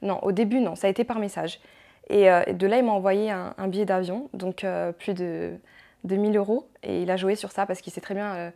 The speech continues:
ma relation avec le capital. J'ai, je trouve qu'on est, j'ai, j'ai une relation qui est,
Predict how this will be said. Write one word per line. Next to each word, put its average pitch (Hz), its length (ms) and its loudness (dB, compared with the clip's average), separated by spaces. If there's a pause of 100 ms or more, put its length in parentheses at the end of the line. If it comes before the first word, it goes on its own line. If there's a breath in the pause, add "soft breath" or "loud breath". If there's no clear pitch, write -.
(380 loud breath)
ma 208 120 0
relation 208 320 2
avec 214 140 -2
le 214 80 0
capital. 202 500 -2
J'ai, 185 640 -4
je 196 100 -4
trouve 247 200 -2
qu'on 226 100 -2
est, 185 200 -2 (460 loud breath)
j'ai, 196 200 -4
j'ai 214 120 4
une 240 100 6
relation 247 420 4
qui 226 260 -2
est, 214 240 4